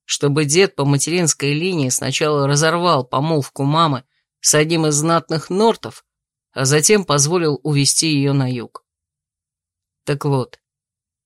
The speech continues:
два брака, начавшиеся по очень большой любви, закончились совершенно по-разному.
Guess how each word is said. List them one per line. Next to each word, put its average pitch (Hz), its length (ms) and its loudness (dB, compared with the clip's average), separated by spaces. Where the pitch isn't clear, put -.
два 151 360 2
брака, 165 460 0
начавшиеся 143 760 0
по 135 280 -4
очень 156 400 -2
большой 131 400 -2
любви, 147 480 -2
закончились 160 760 2
совершенно 160 540 0
по-разному. 143 680 -4